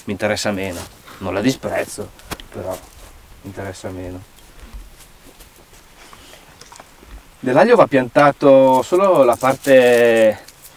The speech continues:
esterna al cuore, altrimenti vengono fuori degli agli poco interessanti.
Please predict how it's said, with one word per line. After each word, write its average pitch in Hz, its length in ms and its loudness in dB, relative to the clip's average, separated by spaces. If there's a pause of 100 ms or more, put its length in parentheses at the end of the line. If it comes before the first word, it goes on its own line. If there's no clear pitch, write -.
(240)
esterna 95 880 -4
al 101 220 -8
cuore, 98 440 -4 (600)
altrimenti 117 460 -4
vengono 110 360 0
fuori 110 960 -2
degli 104 300 -4
agli 98 1300 -6 (380)
poco - 180 -12
interessanti. 92 800 -10